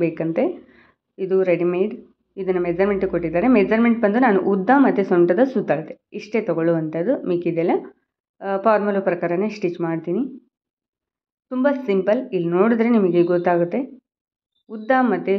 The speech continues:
ಸೊಂಟದ ಸುತ್ತಳತೆ ಎರಡು ಸಿಕ್ಕರೆ ಸಾಕು ನಮಗೆ ಆರಾಮಾಗಿ ಸ್ಟಿಚ್ ಮಾಡ್ಬೋದು. ನಿಮ್ಗೊಂದು ಐಡಿಯಾ ಬರಲಿ ಅಂತ ವಿಡಿಯೋನ ಶೇರ್ ಮಾಡ್ತಾಯಿದ್ದೀನಿ. ಯೂಸ್‌ಫುಲ್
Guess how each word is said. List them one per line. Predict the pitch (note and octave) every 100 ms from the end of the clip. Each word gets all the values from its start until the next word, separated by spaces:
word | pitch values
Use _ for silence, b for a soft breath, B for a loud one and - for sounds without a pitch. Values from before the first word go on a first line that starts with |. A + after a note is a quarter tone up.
| G3
ಸೊಂಟದ | E3+ E3+ F3 F3
ಸುತ್ತಳತೆ | D#3+ D#3+ D#3+ F3
ಎರಡು | F3+ G#3+
ಸಿಕ್ಕರೆ | G#3 E3+ E3+ E3+
ಸಾಕು | E3 D#3+ F3
ನಮಗೆ | E3+ F3+ D4 B B B _ F3+
ಆರಾಮಾಗಿ | F#3+ G#3 F3+ F#3+
ಸ್ಟಿಚ್ | - F3 F3
ಮಾಡ್ಬೋದು. | E3 E3 E3+ F#3+
ನಿಮ್ಗೊಂದು | A3+ A#3 G3 F3+ F3
ಐಡಿಯಾ | G#3 A#3 G3
ಬರಲಿ | F3+ F3 E3+
ಅಂತ | E3+ F4 - F#3
ವಿಡಿಯೋನ | F3+ E3+ E3 G#3+ F4+ - _ _ _ _ _
ಶೇರ್ | B3 - F3
ಮಾಡ್ತಾಯಿದ್ದೀನಿ. | E3 E3+ E3 E3 F3 F3 _ _ _ G#3+
ಯೂಸ್‌ಫುಲ್ | A3+ A3+ G#3+